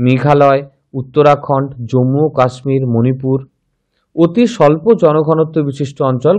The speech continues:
কোনগুলি? সিকিম, অরুণাচল প্রদেশ, মিজোরাম, আন্দামান ও নিকোবর দ্বীপপুঞ্জ ইত্যাদি। গ্রাম শহরে ও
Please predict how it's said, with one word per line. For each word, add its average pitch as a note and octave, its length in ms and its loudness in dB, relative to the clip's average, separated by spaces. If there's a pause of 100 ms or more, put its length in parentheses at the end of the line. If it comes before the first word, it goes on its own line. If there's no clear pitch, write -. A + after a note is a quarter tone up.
কোনগুলি? G2+ 400 -2 (500)
সিকিম, E3+ 480 -2 (200)
অরুণাচল C#3+ 500 2 (100)
প্রদেশ, C#3 300 0 (200)
মিজোরাম, C3+ 560 2 (140)
আন্দামান C3+ 500 0
ও C#3 60 0
নিকোবর C3 480 0
দ্বীপপুঞ্জ C3 440 -4 (320)
ইত্যাদি। G#2 360 -10 (560)
গ্রাম E3+ 320 2 (180)
শহরে C3 380 0 (380)
ও - 60 -8